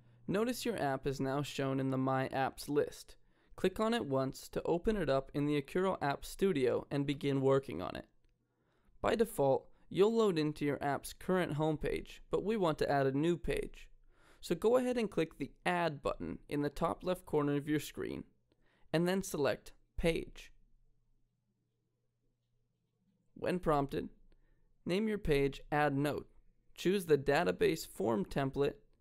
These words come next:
which quickly generates a data form you can customize, and finally click Create.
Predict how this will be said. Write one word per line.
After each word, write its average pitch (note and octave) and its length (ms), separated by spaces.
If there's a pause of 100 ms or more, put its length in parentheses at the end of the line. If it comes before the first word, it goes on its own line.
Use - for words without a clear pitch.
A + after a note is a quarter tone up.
(160)
which - 240
quickly C#3 320
generates C3+ 500
a C#3+ 60
data C#3+ 280
form B2+ 300
you C3 80
can C#3 160
customize, B2+ 760 (200)
and G#3+ 160
finally D3 340
click - 300
Create. D3+ 460